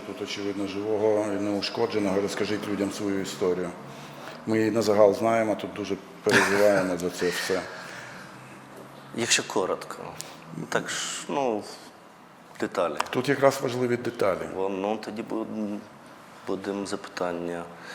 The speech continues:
Speaker 1: Як це
Speaker 2: Ну,
Speaker 1: сталося?
Speaker 2: як це
Speaker 1: Чому,
Speaker 2: сталося? Роз-,
Speaker 1: чому ви
Speaker 2: як,
Speaker 1: там
Speaker 2: як,
Speaker 1: опинилися з
Speaker 2: чому
Speaker 1: Коломи?
Speaker 2: я, чому я там опинився? Ну, я опинився, тому що виконував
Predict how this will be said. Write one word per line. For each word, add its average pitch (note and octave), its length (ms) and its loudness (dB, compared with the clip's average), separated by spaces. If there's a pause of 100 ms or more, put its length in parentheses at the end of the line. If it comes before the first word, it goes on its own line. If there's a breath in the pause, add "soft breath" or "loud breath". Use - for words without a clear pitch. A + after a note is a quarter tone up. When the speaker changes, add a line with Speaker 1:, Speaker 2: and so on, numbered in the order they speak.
(1000 loud breath)
Speaker 1:
Як B2 200 6
це B2 60 4
Speaker 2:
Ну, D#3+ 140 12
Speaker 1:
сталося? F3 320 12
Speaker 2:
як D3+ 180 12
це E3+ 100 12
Speaker 1:
Чому, D3+ 100 12
Speaker 2:
сталося? G#2+ 640 8
Роз-, A#2+ 80 4
Speaker 1:
чому B2+ 240 8
ви D3+ 60 12
Speaker 2:
як, C#3+ 100 10
Speaker 1:
там C#3 160 12
Speaker 2:
як, C3+ 100 10
Speaker 1:
опинилися A#2 540 4
з - 80 -2
Speaker 2:
чому A2 140 2
Speaker 1:
Коломи? F3+ 200 8
Speaker 2:
я, F#3 160 6
чому D3 200 2
я D3+ 120 2
там A#2+ 180 0
опинився? F2 540 -2 (120)
Ну, A#2+ 100 0
я B2 80 6
опинився, G#2+ 460 0
тому G2+ 240 -4
що - 200 0
виконував F#2 580 0